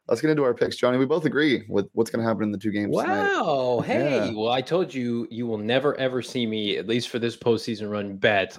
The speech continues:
Speaker 2: on the dirty-ass seventy-sixers again. They are toast.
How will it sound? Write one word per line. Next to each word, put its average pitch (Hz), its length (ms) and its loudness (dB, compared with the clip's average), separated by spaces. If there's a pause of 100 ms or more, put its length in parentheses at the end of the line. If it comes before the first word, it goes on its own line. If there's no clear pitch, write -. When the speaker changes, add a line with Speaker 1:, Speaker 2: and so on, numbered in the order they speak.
Speaker 2:
on 104 120 -4
the 104 80 -2
dirty-ass 107 760 2
seventy-sixers 110 840 -2
again. 107 520 -2
They 101 120 2
are 90 140 0
toast. - 580 0